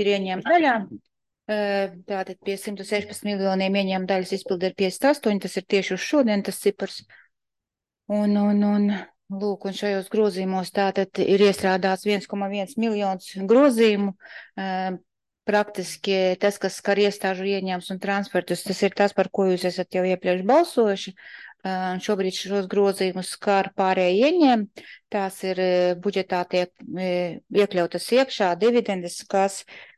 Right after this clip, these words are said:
tiks saņemtas no atkritumu apse-, eh, no atso un no uzņēmuma pēc atu.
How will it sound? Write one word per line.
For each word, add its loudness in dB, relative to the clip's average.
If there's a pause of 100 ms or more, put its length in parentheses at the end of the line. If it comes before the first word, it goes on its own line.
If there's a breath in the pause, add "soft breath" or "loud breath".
(140)
tiks -6
saņemtas -2
no -2 (460)
atkritumu -4
apse-, 0
eh, 0
no -2
atso 2
un -2 (320 loud breath)
no -2
uzņēmuma -4
pēc -2
atu. -4